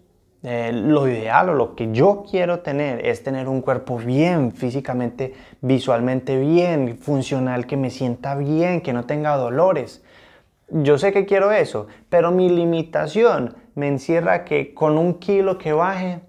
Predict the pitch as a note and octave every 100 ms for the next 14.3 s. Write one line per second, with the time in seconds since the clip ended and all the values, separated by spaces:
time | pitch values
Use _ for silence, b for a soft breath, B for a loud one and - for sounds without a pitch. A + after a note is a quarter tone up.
0 | _ - C#3+ B2 D3+ B2+ A2 B2 A2+ G#2
1 | - - b C3+ A#2+ C3 A#2 A2+ B2+ G#2+
2 | G#2+ A2 G#2+ G#2+ G#2+ G#2+ G#2 B2+ B2+ -
3 | C3 B2 B2 A#2+ A#2+ D3 D3 C#3 C3 B2
4 | A#2+ A#2 C#3 C3+ B2+ - - A#2+ A#2 A2
5 | - D3 C#3+ A2+ - _ b b b C#3+
6 | E3+ C3+ A#2+ A#2 A#2 A#2+ B2+ A#2+ A#2 B2+
7 | D3 C#3 B2 A#2+ A#2 - A#2+ A#2 A2+ A#2+
8 | C3+ C#3+ A#2+ - A2 G#2+ - - B2+ B2+
9 | C3 D#3+ G3+ G3 F#3+ G3 - - D#3 D#3+
10 | G3 F#3+ G3 F3+ E3+ E3+ E3+ G3 D3+ C3
11 | D3 D3+ D3+ D3+ D3+ G#3 G3 - D#3 D#3
12 | D3+ E3+ F3 E3+ E3+ D#3+ E3 D#3+ F3 F3+
13 | F3+ E3 D#3+ - - E3 E3+ F#3 F3+ F#3
14 | A#2+ -